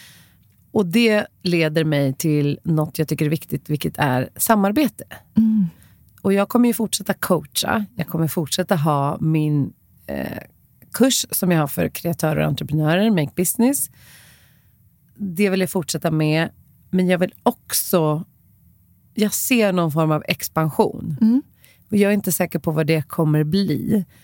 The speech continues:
Speaker 1: Men jag längtar efter att jobba mer i team igen och så.
Speaker 2: Mm.
Speaker 1: Och jag håller ju på att lägga ut lite krokar.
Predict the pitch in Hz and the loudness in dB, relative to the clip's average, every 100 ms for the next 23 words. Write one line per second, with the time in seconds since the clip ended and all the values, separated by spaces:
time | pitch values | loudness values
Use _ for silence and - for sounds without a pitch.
0 | _ - 190 185 180 196 196 170 160 - | _ 0 2 4 2 2 2 2 0 0
1 | 202 170 113 - - 170 165 160 160 151 | 0 2 -2 -6 -6 -4 -4 -4 -4 -2
2 | 151 151 151 143 - - 226 202 202 190 | -2 0 0 -2 -4 -2 2 2 2 2
3 | 180 175 170 170 175 170 - 147 _ _ | 2 2 2 2 0 0 -2 -4 _ _
4 | - - 160 - - _ _ _ 233 269 | -10 -4 -2 -2 -8 _ _ _ 2 2
5 | - _ - 190 - _ - 185 180 170 | -2 _ -4 -4 -4 _ -6 -2 2 2
6 | 170 - 190 170 156 - - 147 - 196 | 0 0 0 0 0 -2 -4 -4 -2 -2
7 | 165 - 143 - - 165 156 - - 151 | -2 -4 -4 -4 -2 0 -2 -6 -4 -2
8 | 107 135 | -2 -4